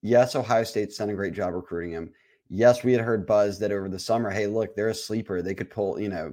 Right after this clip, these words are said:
they feel very good about where they're at." Larry Johnson's an elite recruiter. That staff is an elite recruiting staff. I mean, they consistently get top three recruiting classes,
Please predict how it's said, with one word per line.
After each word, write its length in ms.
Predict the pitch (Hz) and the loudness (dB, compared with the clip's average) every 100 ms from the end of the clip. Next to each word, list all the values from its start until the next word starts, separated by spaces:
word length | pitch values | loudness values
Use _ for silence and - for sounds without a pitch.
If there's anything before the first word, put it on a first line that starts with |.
| 60 - | -12 -6
they 200 | 101 98 | -4 -4
feel 260 | - 120 | 0 -2
very 320 | 101 120 117 | 0 2 2
good 160 | 104 113 | 2 0
about 280 | 98 101 80 | 2 2 0
where 140 | 98 | -2
they're 200 | 90 95 | -2 0
at." 220 | 110 104 | 2 2
Larry 280 | 98 110 101 | 2 0 0
Johnson's 500 | 98 104 113 - 92 | -2 -2 -4 -6 -8
an 80 | 95 | -6
elite 340 | 90 104 113 | -4 -2 -2
recruiter. 580 | - 90 117 117 107 92 _ _ _ _ _ _ | -4 -6 0 0 0 -4 _ _ _ _ _ _
That 240 | 117 120 | 8 8
staff 680 | - - 123 143 110 87 - _ _ | 4 4 6 8 6 0 -10 _ _
is 160 | 98 101 | -4 -2
an 100 | 101 | 0
elite 300 | 95 101 92 _ - | 0 -2 -4 _ -4
recruiting 440 | 101 - 107 95 | -2 0 -2 -2
staff. 480 | - 113 127 82 - | -2 0 0 -2 -6
I 60 | |
mean, 180 | 95 98 | -4 -2
they 240 | 101 98 - _ - | 0 -2 -4 _ -8
consistently 920 | 104 98 - - 196 - 120 85 107 | -6 -4 -4 2 2 4 -4 -2 0
get 260 | 107 - | 0 0
top 340 | - 104 - - | 0 0 0 -4
three 240 | 98 101 | -2 0
recruiting 420 | 104 95 123 143 | 0 0 2 2
classes, 500 | 127 90 92 - 98 | 2 0 -2 -4 -8